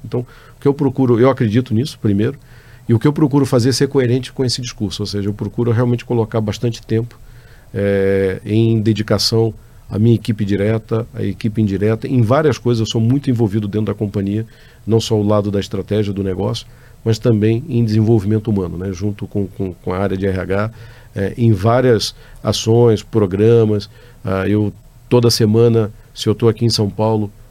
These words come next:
eu, eu, eu saio pra almoçar com, com um gerente, com um líder que não se reporta a mim,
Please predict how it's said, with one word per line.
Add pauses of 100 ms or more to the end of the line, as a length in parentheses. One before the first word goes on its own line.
(160)
eu,
eu,
eu
saio
pra
almoçar
com, (440)
com
um
gerente,
com
um
líder
que
não
se
reporta
a
mim,